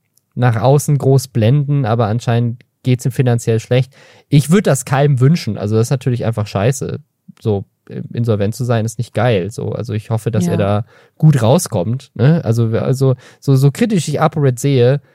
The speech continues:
Speaker 1: ich, ich wünsche ihm, dass er das irgendwie gelöst bekommt und, ähm, bin auch mal gespannt, wie das jetzt abläuft, weil er halt, ne, auf, auf YouTube halt n-, schon noch ein anderes Leben zu leben scheint, als, äh,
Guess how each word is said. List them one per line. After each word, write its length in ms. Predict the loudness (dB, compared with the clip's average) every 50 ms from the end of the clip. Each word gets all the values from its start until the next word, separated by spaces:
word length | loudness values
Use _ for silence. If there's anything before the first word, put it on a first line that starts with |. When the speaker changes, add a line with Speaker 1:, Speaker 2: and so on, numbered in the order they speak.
| _ _ _ _ _ _
Speaker 1:
ich, 320 | 0 0 0 0 -4 -2
ich 160 | -2 0 2 2
wünsche 220 | 2 2 2 0
ihm, 80 | 0 0
dass 140 | 0 0
er 80 | 0 0
das 220 | 0 0 -2 0
irgendwie 240 | -2 -2 -2 -2 -2
gelöst 320 | 0 0 0 0 0 -2 -6
bekommt 400 | -4 -2 -2 -2 -2 -2 -4 -4
und, 340 | -4 -4 -4 -6 -6 -10 -6 -4
ähm, 500 | -2 -2 0 -2 -2 -2 -4 -4 -6 -8 -14 _ _ -20 -20 _ _ _ _ _ _
bin 120 | 2 2 4
auch 80 | 4
mal 100 | 4 2
gespannt, 400 | 2 0 -2 0 0 0 0 0
wie 60 | 0
das 160 | 0 0 0 0
jetzt 160 | -2 -2 -2
abläuft, 400 | -4 -2 0 2 2 2 2 0
weil 100 | 0 2
er 80 | 2
halt, 160 | 2 2 0 -2 _ _ -20 -18 -18 -16 -10
ne, 240 | -6 -2 -2 0 0
auf, 240 | -2 -2 -4 -8 -8
auf 200 | -6 -6 -2 0
YouTube 480 | 0 0 2 2 0 0 -2 -4 -12 _ _ _ _ _ _ _ _ _ _ _ _ _ _ _ _ _ _ _ _ _ _ -20 -10 0
halt 280 | 2 2 2 2 -2 -6
n-, 160 | -2 -2 -2
schon 240 | 0 0 0 0 2
noch 80 | 2 2
ein 80 | 2 2
anderes 320 | 2 2 2 0 0 0
Leben 500 | 0 0 0 2 2 2 2 0 0 -2 -6 _ _ _ _ _
zu 140 | -4 0 2
leben 320 | 4 4 4 4 2 0
scheint, 440 | 0 2 2 2 2 2 2 0 -2 -2
als, 460 | -2 0 2 0 0 -2 -8 -12 -6
äh, 460 | -2 0 0 2 2 2 2 0 0